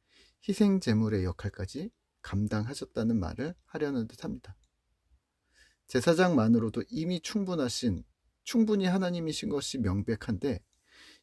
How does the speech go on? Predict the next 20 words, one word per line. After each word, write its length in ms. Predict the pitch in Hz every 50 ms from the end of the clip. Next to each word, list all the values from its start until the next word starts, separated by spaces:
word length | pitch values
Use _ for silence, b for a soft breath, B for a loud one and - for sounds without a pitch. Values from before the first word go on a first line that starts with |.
| b
예수님은 540 | - 113 110 - 170 160 143 120 120 - - - _ _ _ _
스스로 540 | - - - - - 131 123 127 160 226 - _ _ _ _ -
희생 260 | 196 190 - 208 202
제물이 360 | 180 139 113 104 101 98 98
되셨다고 600 | - - 95 - 107 - - 95 87 120 151 220 - _
말합니다. 420 | 101 87 85 82 - - - _ _ _ _ _ _ _ _ _ _ _ _ _ _ _ _ _ b b b b b b b b b
제사장도 560 | - - 113 - 147 147 - 156 156 131 139
하고 300 | 135 120 107 - - 95 - _ _ _ _ _ _ _ _
본인이 400 | - 123 120 139 143 143 147 139
제물도 500 | - - 113 107 117 139 156 151 135 123
하고, 260 | 110 98 - - 104 - _ _ _ _ _ _ B B B B B B B B
이게 260 | - 117 120 175 165
사실 340 | 160 - - 185 - - 160
말이 260 | 117 87 90 107 120
되지 240 | 110 - 98 - 104
않습니다. 500 | 80 85 - - - - - - 104 - _ _ _ _ _ _ _ _ _ _ _ _ _ _ _ _ _ _ _ _ _ _ _
내가 240 | 131 135 131 160
판사인데 800 | 151 - - 247 247 233 - 208 147 - 110 98 110 113 113 98
예를 220 | 98 101 110 104 101
들면 440 | 101 98 131 151 131 92 85 98